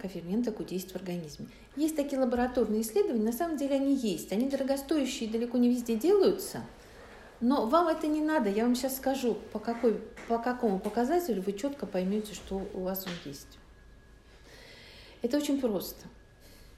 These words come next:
Клинический анализ крови, который делают все. Да, делают все лаборатории,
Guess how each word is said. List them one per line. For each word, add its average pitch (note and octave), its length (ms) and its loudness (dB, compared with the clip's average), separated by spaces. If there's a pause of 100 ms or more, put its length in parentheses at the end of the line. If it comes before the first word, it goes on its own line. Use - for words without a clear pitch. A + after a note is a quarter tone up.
(600)
Клинический C4+ 480 4
анализ C4 320 2
крови, D4 460 -2 (160)
который C#4 280 0
делают A#3 360 0
все. - 320 -10 (1040)
Да, C4 220 -4
делают B3 340 2
все - 140 -2
лаборатории, D4 720 2